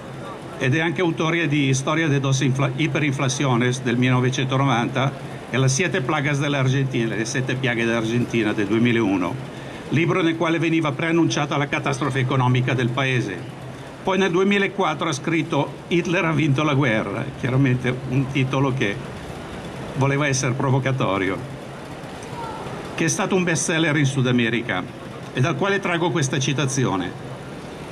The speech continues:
"Non si può soffiare in un pallone all'infinito senza aspettarsi da un momento all'altro che questo scoppi. L'avidità dei mercati finanziari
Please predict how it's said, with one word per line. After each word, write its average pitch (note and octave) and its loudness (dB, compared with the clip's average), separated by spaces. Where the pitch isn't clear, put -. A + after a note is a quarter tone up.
"Non F#3+ 2
si G#3+ 2
può G#3+ 2
soffiare E3 0
in C3+ 2
un D#3 2
pallone G3+ 2
all'infinito D3 2
senza G#3+ 0
aspettarsi F3+ -2
da C#3 0
un C#3+ 4
momento D3 2
all'altro D3+ 0
che - -2
questo C3 0
scoppi. - -2
L'avidità F#3+ 0
dei G3+ 0
mercati G#3 0
finanziari D#3 0